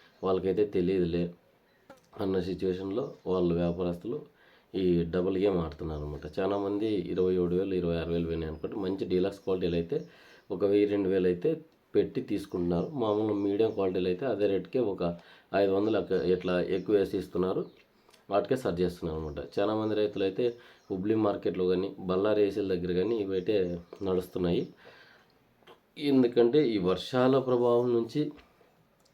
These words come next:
చాలా రేట్స్ తక్కువ అవుతున్నాయని చాలామంది అపోహ అనేది ఉందన్నమాట.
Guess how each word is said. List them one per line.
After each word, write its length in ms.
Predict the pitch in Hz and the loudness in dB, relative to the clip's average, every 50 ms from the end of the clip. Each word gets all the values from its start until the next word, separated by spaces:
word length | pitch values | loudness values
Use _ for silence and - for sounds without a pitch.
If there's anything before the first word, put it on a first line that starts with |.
| _ - - - | _ -20 -16 -6
చాలా 260 | - 101 98 101 107 110 | -2 0 2 2 2 2
రేట్స్ 340 | 98 95 101 107 104 104 - - | 2 2 2 2 2 0 -4 -6
తక్కువ 280 | - 95 - - - 98 | -6 -6 -4 -2 0 0
అవుతున్నాయని 380 | 95 90 95 95 95 113 131 127 | 0 0 0 0 0 0 0 0
చాలామంది 560 | - 104 92 92 95 104 104 104 104 104 120 | -2 -2 0 0 2 2 2 2 2 2 2
అపోహ 360 | 120 95 90 87 104 107 98 98 | 2 2 0 0 0 -2 -2 -2
అనేది 260 | 98 95 95 92 90 92 | -4 -4 -2 -2 -2 -2
ఉందన్నమాట. 520 | 90 85 82 80 82 82 82 82 85 - | -2 -4 -4 -4 -6 -6 -8 -6 -6 -6